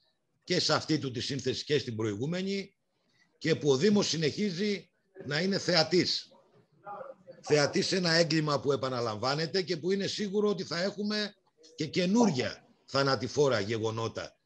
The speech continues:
σε αυτή τη διάβαση. Υιοθετούμε, λοιπόν, και θεωρούμε ότι ο Δήμος πρέπει να ασχοληθεί και να πάρει μέτρα απέναντι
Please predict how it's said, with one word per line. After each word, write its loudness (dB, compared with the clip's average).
σε -4
αυτή -2
τη -2
διάβαση. -2
Υιοθετούμε, 2
λοιπόν, 4
και 2
θεωρούμε 4
ότι -2
ο 4
Δήμος -2
πρέπει -2
να 0
ασχοληθεί 0
και 2
να 0
πάρει 6
μέτρα 0
απέναντι 0